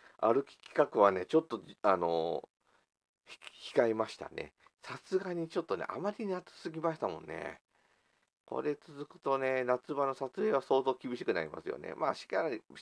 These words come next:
もう台風前来ちゃいましたしね。えー、夏場、どっかで言ったっけ？あんまり雑談してないから、その近況報告みたいなのしてないですもんね。えー、まだね、ちょっと、えー、広島の方にね、行こうとしとったら、えー、ドタバタがあって、全然違うところに行きましたんで、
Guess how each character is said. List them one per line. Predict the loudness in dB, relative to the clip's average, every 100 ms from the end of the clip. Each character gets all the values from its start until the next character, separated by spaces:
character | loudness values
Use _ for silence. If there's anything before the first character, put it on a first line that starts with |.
| -20 _ -16
も | -6 0 0 0 -4
う | -4
台 | -4
風 | -2
前 | -4 -4
来 |
ち | -2
ゃ | -2
い |
ま | -2
し | -10
た | -12
し | -8
ね。 | -8 -10 _ _ -20 -20 -4
え | 0 0 0 -8 -8
ー、 | -4
夏 | -4 -2
場、 | -6 -6 -12 -12 -10 -8 -8 -6 -8 -4 -2 0 -2 0
ど |
っ | 2
か | 2
で |
言 | 4
っ |
た | 4
っ | 2
け？ | 2 0
あ | 6 8
ん | 12
ま |
り | 12
雑 | 12 12 12
談 | 12 12
し | 12
て | 10
な | 12
い |
か | 10
ら、 | 10
そ | 10
の | 8
近 | 8 10
況 | 12
報 | 12 12
告 | 12 2
み |
た | 10 8
い |
な | 8
の | 6
し |
て | 8
な | 8
い |
で | 4
す |
も | -2
ん | -4
ね。 | -6 -8 -20 -14 6
え | 12 12 12 8 6
ー、 |
ま | 8
だ | 10 10
ね、 | 8
ち | 4
ょ |
っ | 4
と、 | 4 4 -2 -12 8
え | 10 12
ー、 |
広 | 12 12
島 | 12 10 12 10
の | 6
方 | 4
に | 4
ね、 | 4
行 | 8
こ | 8
う |
と | 8
し | 6
と | 6
っ |
た | 8
ら、 | 8 10
え | 10 10 8
ー、 |
ド | 6
タ | 4
バ | 4 8
タ | 8
が | 6
あ |
っ | -2
て、 | 4
全 | 8 10
然 | 8 4
違 | 8
う | 8
と | 8
こ | 0
ろ | 0
に | -2
行 | -12
き | -10
ま | -10 -8
し |
た | -6 -6
ん |
で、 | -2